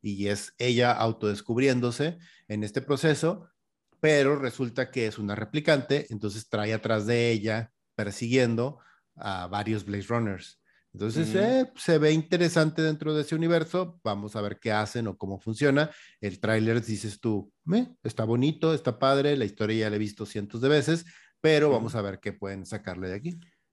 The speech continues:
Speaker 2: Y el universo de Blade Runner da para eso, ¿eh? Para hacer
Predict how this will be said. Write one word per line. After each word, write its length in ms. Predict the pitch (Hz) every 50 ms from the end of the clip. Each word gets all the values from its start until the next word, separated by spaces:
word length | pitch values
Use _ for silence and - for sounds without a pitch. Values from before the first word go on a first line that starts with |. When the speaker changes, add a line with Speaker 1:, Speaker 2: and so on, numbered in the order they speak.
| _ _ _ _ _ -
Speaker 2:
Y 80 | 120
el 80 | 117 110
universo 400 | 107 110 117 117 120 117 - 147
de 60 | 131
Blade 160 | 131 131 131
Runner 280 | 127 127 123 131 123 117
da 140 | 120 117 -
para 160 | 117 104 107
eso, 160 | 104 - 95 - 92
¿eh? 80 | 110 104 -
Para 220 | 107 98 95 95
hacer 60 | 92